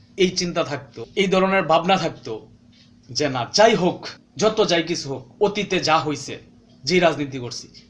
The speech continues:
সব বাদ, বাদ দিয়া একসাথে এই দেশের ছাত্র জনতা সবাই মিলেমিশে যেভাবে আন্দোলন করে শেখ হাসিনাকে এই দেশ থেকে তাড়াইছি, ঠিক আছে, সেইভাবে একত্ববদ্ধ, একতাবদ্ধ হয়ে, ঠিক আছে, আমরা এই দেশটাকে সামনের দিকে এগিয়ে নিয়ে যাব। আমাদের ভিতরে কোনো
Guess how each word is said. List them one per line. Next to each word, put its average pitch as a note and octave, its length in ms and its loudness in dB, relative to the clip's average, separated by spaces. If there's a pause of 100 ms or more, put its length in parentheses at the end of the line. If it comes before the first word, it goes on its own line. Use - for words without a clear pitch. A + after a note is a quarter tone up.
সব B2 280 -8
বাদ, F#2 160 -8 (420)
বাদ C3+ 220 -2
দিয়া C#3 160 -2
একসাথে D3+ 540 -2
এই C#3 100 0
দেশের C3+ 300 -4 (240)
ছাত্র C#3+ 320 -6
জনতা C3 300 -8
সবাই C#3 300 -2
মিলেমিশে D3 440 -2
যেভাবে B2+ 340 -4 (340)
আন্দোলন D#3+ 380 0
করে C#3 160 -2
শেখ D#3 200 -2
হাসিনাকে C3+ 340 -4
এই C3+ 60 -2
দেশ B2+ 200 -6
থেকে B2 120 -10
তাড়াইছি, A#2+ 440 -8 (400)
ঠিক E3 100 -4
আছে, D3 200 -6 (220)
সেইভাবে G3 420 4
একত্ববদ্ধ, F#3 800 -2
একতাবদ্ধ D#3 520 -2
হয়ে, C#3 300 -2 (200)
ঠিক E3+ 100 -6
আছে, - 160 -8 (280)
আমরা C3 200 -4
এই C#3+ 60 0
দেশটাকে C3+ 400 -8 (180)
সামনের C#3 340 -4
দিকে A#2+ 180 -8
এগিয়ে B2 220 -8
নিয়ে G#2+ 200 -12
যাব। F2 140 -18 (1160)
আমাদের D#3+ 280 -2
ভিতরে D#3 240 -2
কোনো C#3+ 280 -4